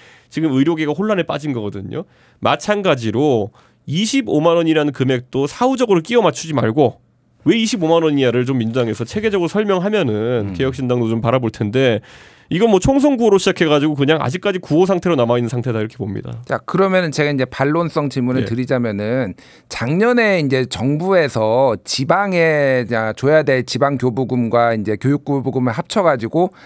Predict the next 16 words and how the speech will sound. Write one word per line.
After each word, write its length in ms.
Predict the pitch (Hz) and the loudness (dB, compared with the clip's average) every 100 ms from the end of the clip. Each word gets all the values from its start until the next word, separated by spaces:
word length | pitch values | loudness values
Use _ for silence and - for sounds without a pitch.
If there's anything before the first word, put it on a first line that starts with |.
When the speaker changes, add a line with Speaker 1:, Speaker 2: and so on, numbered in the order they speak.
| - | -8
Speaker 2:
한 160 | - 170 | -4 -2
이십구조 680 | 143 196 226 - 147 147 247 | 0 0 -2 -2 -2 2 2
원 180 | 247 | 2
정도가 400 | 190 165 143 131 | 2 0 0 0
지금 220 | 127 120 123 | 0 -4 -2
지급이 360 | - 143 202 | 0 2 2
안 180 | 107 107 | 0 0
됐어요. 360 | 139 127 110 101 | -2 -2 -2 -2
이건 240 | 117 147 | 0 0
이제 160 | 131 131 - - | 0 -2 -6 -6
아예 180 | - 147 | 0 0
불법이다라고 960 | - 165 180 262 214 185 160 151 139 143 | 2 0 4 2 2 2 2 2 2 2
Speaker 1:
음. 40 | 135 | 2
Speaker 2:
해가지고 340 | 131 123 127 | 0 -2 -2
이제 160 | 123 120 | 0 -2
권한 480 | - 120 139 127 | 0 2 2 0